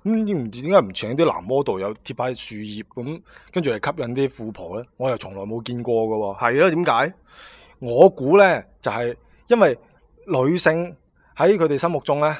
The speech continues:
Speaker 2: 嗯。
Speaker 1: 女仔，即係女性同汽車係一個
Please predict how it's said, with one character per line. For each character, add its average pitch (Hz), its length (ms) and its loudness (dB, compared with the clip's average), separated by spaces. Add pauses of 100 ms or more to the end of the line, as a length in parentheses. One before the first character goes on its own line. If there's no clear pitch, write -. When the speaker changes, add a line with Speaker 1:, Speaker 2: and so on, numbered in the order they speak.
(220)
Speaker 2:
嗯。 131 260 -4 (720)
Speaker 1:
女 139 340 -2
仔， 131 240 -2 (360)
即 190 80 2
係 170 60 4 (200)
女 135 160 -8 (680)
性 139 540 -4
同 98 260 -14
汽 131 180 -2
車 151 100 2 (120)
係 120 220 -6
一 - 20 -4
個 123 340 -2